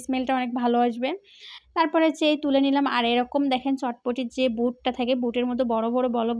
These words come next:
যখন চলে আসবে, তখন কিন্তু নামিয়ে নিতে হবে। আর এবার দেখেন আমার ওই যে, ওই বলকটা চলে আসার পরে আমি কিছুক্ষণ চুলার উপরে রেখে দিয়েছিলাম, চুলাটা অফ করে। তারপরে এবার, আম, সার্ভ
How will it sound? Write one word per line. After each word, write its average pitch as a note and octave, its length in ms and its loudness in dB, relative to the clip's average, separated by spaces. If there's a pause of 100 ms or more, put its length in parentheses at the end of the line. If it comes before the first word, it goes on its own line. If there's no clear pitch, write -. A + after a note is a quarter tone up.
যখন B3 180 0
চলে A#3+ 320 0
আসবে, A#3+ 240 0 (420)
তখন C4+ 280 2
কিন্তু C4 200 0
নামিয়ে B3 360 2
নিতে B3+ 240 0
হবে। B3 260 0 (540)
আর A#3+ 240 0
এবার A#3+ 200 2
দেখেন A#3+ 340 0
আমার B3 180 0
ওই B3 140 2
যে, B3+ 100 -4 (140)
ওই A#3 120 2
বলকটা A#3 380 0
চলে B3 220 0
আসার A#3+ 280 -4
পরে A#3+ 200 0
আমি B3 200 -2
কিছুক্ষণ C4+ 520 -2 (160)
চুলার B3+ 280 0
উপরে B3+ 220 0
রেখে A#3+ 220 -2
দিয়েছিলাম, A#3+ 460 -2
চুলাটা A3+ 360 -4
অফ A#3 180 -8
করে। A#3+ 200 -2 (440)
তারপরে D#4+ 300 2
এবার, D4 300 4
আম, B3+ 280 4 (240)
সার্ভ B3+ 260 -2